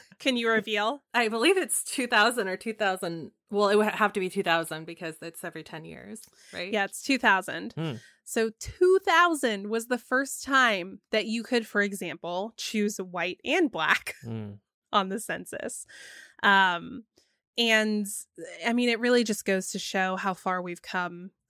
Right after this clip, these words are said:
Speaker 1: in this regard, but that there's still a lot of problematic history behind this that I think,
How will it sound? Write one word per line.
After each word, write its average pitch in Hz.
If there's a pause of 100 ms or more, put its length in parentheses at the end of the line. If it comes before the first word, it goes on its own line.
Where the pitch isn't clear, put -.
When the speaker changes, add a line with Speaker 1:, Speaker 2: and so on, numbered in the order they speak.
(120)
Speaker 1:
in 196
this 170
regard, 233
but - (100)
that 180 (580)
there's 196
still 196
a 190
lot 180
of 175 (720)
problematic 196
history 220
behind 226
this 226
that 196
I 190
think, -